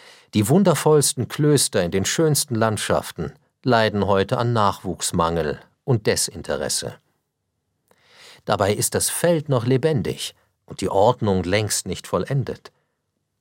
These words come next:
Da wäre für viele noch so viel zu tun, und vielleicht macht sich der neue Franziskus daran, dem ersten Franziskus nachzufolgen.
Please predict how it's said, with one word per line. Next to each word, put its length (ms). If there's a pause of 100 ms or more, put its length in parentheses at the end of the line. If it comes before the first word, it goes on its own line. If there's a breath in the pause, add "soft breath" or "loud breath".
(280 loud breath)
Da 200
wäre 280
für 180
viele 380
noch 160
so 260
viel 240
zu 140
tun, 400 (500 loud breath)
und 160
vielleicht 560
macht 300
sich 280
der 120
neue 420
Franziskus 800
daran, 460
dem 280
ersten 480
Franziskus 880
nachzufolgen. 880